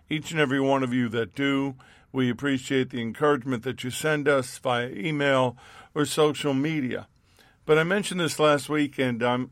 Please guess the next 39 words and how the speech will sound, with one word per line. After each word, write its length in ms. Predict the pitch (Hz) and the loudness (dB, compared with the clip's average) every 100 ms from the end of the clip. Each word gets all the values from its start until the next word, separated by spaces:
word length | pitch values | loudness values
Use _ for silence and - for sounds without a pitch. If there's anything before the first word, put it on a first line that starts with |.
| - | -4
I'm 140 | 131 | 0
actually 380 | 131 135 - 147 | 0 -2 -2 -2
gonna 180 | 131 127 | 0 -2
follow 360 | 131 123 123 | 2 4 4
the 140 | 113 113 | 2 -4
leading 300 | 120 117 113 | -2 -2 -2
of 80 | |
the 80 | 110 | 0
Holy 220 | 113 110 | 0 -2
Spirit. 300 | 107 - 110 | -4 -4 -2
I'm 120 | 101 101 | -2 -4
gonna 120 | 104 | -6
stop 300 | - 110 104 | -4 -4 -4
fighting 300 | 120 110 104 | -2 -2 -4
it. 140 | 98 - _ _ _ _ _ _ _ - - _ | -14 -20 _ _ _ _ _ _ _ -20 -20 _
First 280 | 165 165 | -2 -2
Corinthians 580 | - 160 147 151 143 127 | -2 -2 -2 -2 -4 -2
nine 200 | 143 139 | -2 0
eleven 400 | 131 131 120 113 | 2 2 2 -2
says, 260 | 110 120 113 | -4 -4 -4
"If 160 | 107 | -6
we 140 | 127 143 | 0 0
have 120 | 135 | 0
sown 460 | - 135 120 113 110 - - _ | 0 0 0 -2 -6 -12 -20 _
spiritual 640 | - - 170 165 - 117 | -10 0 2 2 0 -4
things 460 | 110 135 127 120 - | -2 -2 0 -4 -4
for 120 | 143 | -2
you, 280 | 131 123 120 | -2 0 -2
is 120 | 117 | -2
it 80 | 123 | -4
a 60 | |
great 300 | 120 135 131 | 0 0 0
thing 240 | 139 127 123 | -2 -2 -2
if 160 | 117 | -4
we 140 | 131 123 | -4 -4
reap 380 | 110 117 117 | -4 -6 -6
your 160 | 131 123 | -2 -2
material 540 | 123 127 160 156 131 | -2 -4 0 2 2
things?" 360 | 113 117 110 104 | 0 -2 -4 -8